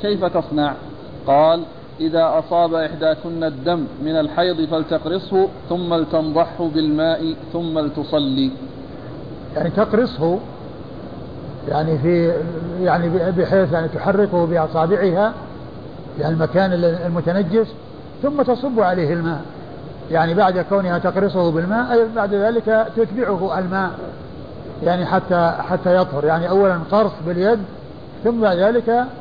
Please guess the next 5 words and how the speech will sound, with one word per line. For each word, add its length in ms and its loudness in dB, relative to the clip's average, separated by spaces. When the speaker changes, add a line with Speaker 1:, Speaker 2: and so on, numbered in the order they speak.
Speaker 2:
آه، 520 4
تنضحه 540 2
بالماء 400 0
بعد 180 2
ذلك 340 2